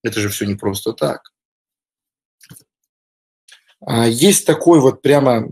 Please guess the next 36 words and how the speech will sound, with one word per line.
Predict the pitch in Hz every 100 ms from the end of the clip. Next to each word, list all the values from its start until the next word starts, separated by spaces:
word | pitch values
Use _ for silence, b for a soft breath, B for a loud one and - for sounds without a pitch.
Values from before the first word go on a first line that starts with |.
| -
стереотипный, | - - 143 151 165 151 127
клишированный | 113 135 - 147 131 120 117 113 104 b -
парафраз | 143 147 - 180 190 185 - -
про | 135
шаги. | - 139 131 117 95 - _ _ b b -
Инфобизнесмены | 139 120 127 143 - 196 190 147
вот | 123 117
очень | - 123
любят | 131 170 135 127
вот | 113 -
пять | 120 113
шагов, | - 127 139 175 156
семь | - - 151 151
шагов, | - 131 127 113
сделай | 107 104 107 104
сто | -
шагов. | 107 127 120 151 151 - B B B -
Да | 120
и |
философия | 113 127 120 - 175 151 143
это | 139
постоянно | 123 - 135 123 117
используется. | - 123 107 -
Вот | 104
сто | - - 156
шагов, | - 143 127 123 - B B B
большой | 135 127 - 151
путь | - 151 147
в | 113
десять | 131 131 117 -
тысяч | 131 - 117 - -
ли | - 123 156 147
начинается | 135 - 120 123 123 113 - -
с | 113 -
первого | - 120 120 120
шага. | - 151 160 147 139 131